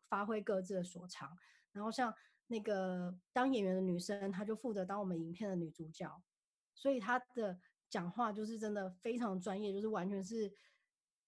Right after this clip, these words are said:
一上，就是一上镜头就是一个专业的演员形象，然后来讲我们想要讲的内容跟我们的诉求。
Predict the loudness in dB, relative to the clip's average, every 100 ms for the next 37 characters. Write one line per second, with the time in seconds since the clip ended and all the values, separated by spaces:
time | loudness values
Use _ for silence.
0 | _ _ _ _ -6 -4 -2 0 0 -4
1 | _ -4 0 0 2 0 0 0 0 2
2 | 0 -2 -2 -2 0 0 0 -2 -4 -2
3 | -2 0 2 4 2 0 -2 0 0 2
4 | 2 0 0 -2 0 0 0 0 0 -2
5 | -4 -8 -16 _ _ _ _ -2 0 0
6 | -2 -2 0 0 -2 -4 -4 -4 -6 -8
7 | -10 -14 _ _ -6 -2 0 -2 -4 -6
8 | -4 -2 -2 -4 -6 -6 -8 -6 -8 -8